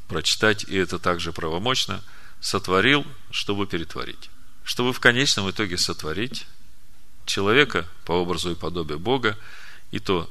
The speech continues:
Царство Божие в мире нижних, где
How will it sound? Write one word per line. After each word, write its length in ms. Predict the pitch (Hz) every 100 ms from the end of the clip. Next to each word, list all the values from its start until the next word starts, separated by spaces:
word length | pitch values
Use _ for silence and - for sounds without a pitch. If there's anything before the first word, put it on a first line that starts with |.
| -
Царство 440 | - 120 139 - 117
Божие 520 | 107 104 90 87 85 - - -
в 120 | 95
мире 280 | 117 143 123
нижних, 600 | 101 101 90 90 - - - - - - - - - - -
где 520 | 85 87 87 82